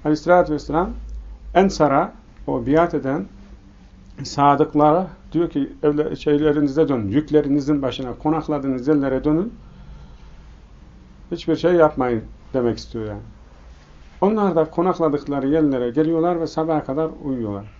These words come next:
Sabahleyin işte müşrikler Ensar'ın bulunduğu yere çıkıp gelince diyorlar ki, "Ey Hazreç," yani Medine'den gelen Hazreçlilere, Ensar'a seslenerek, "Ey Hazreç topluluğu, sizler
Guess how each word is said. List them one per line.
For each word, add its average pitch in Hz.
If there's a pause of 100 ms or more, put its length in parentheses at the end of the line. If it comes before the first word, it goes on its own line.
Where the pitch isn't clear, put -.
(180)
Sabahleyin 160
işte 156 (1040)
müşrikler 185 (540)
Ensar'ın 156
bulunduğu 151
yere 143
çıkıp -
gelince 151
diyorlar 156
ki, -
"Ey 185 (160)
Hazreç," 135 (640)
yani 135 (560)
Medine'den 127
gelen 165 (360)
Hazreçlilere, 147
Ensar'a 143
seslenerek, 127 (320)
"Ey 180
Hazreç 143
topluluğu, 107
sizler 151